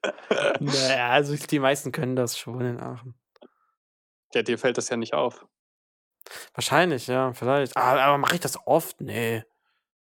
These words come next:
Speaker 2: Keine Ahnung, ist mir jetzt das erste Mal aufgefallen.
Speaker 1: Ja,
Speaker 2: Keine Ahnung.
Speaker 1: Mensch, Mensch. Also, warum bist du gerne
Speaker 2: Auch
Speaker 1: Mönch?
Speaker 2: Äh, nee, ich find einfach nur Meditieren echt geil und die sind für mich immer so weise, aber hätte ich auch gar keinen Bock drauf. Also, es ist eher so Wunschdenken als wirklich wahres
Speaker 1: Mhm.
Speaker 2: Umsetzen wollen.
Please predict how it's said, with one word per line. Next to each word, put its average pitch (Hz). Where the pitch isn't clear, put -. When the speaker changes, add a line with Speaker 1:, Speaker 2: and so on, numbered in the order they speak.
Speaker 2:
Keine 127
Ahnung, 131
ist 123
mir 139
jetzt 123
das 120
erste 120
Mal -
aufgefallen. 117
Speaker 1:
Ja, -
Speaker 2:
Keine 117
Ahnung. 123
Speaker 1:
Mensch, 113
Mensch. 135
Also, 147
warum 143
bist 175
du 170
gerne 165
Speaker 2:
Auch 131
Speaker 1:
Mönch? 175
Speaker 2:
Äh, 151
nee, 147
ich -
find 156
einfach 156
nur 143
Meditieren 135
echt -
geil 123
und 123
die 135
sind 151
für -
mich 160
immer 156
so 147
weise, 135
aber 120
hätte 127
ich -
auch -
gar -
keinen -
Bock -
drauf. 120
Also, 123
es -
ist -
eher 135
so 127
Wunschdenken 131
als 117
wirklich 127
wahres 120
Speaker 1:
Mhm. -
Speaker 2:
Umsetzen 120
wollen. 120